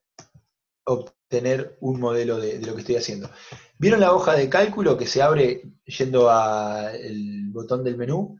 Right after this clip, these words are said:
y abriendo en vistas la hoja de cálculo? Fíjense que acá tengo abierta la vista algebraica, la hoja de cálculo y la vista gráfica. Y en esa hoja de cálculo voy a ir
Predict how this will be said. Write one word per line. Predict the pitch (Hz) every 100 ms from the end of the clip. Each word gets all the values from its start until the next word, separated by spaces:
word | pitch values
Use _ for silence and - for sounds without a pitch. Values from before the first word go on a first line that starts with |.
| _ _ _
y | 139
abriendo | 127 127 143 127
en | 123
vistas | 143 151 185 208 - - _ -
la | 123 120
hoja | 127
de | 123 123
cálculo? | 147 151 170 -
Fíjense | - 131 131 139
que | 135
acá | 139
tengo | 147 143 135
abierta | 131 131 123
la | 113
vista | 127 135
algebraica, | 123 123 135 151 151 180 202 - _ _ _ _ _
la | 117 123
hoja | 127
de | 123
cálculo | 139 143 147 165 208 - _ _ _ _ _ _ _ _ -
y | 135
la | 120
vista | 120 131
gráfica. | 139 151 156 208 - - - - _ _
Y | 160
en | 202
esa | 262 269
hoja | 247
de | 214
cálculo | 196 220 185 131 139 - - _ _ - _ _ _ _ _
voy | 147 196 214
a | 196
ir | 202 196 -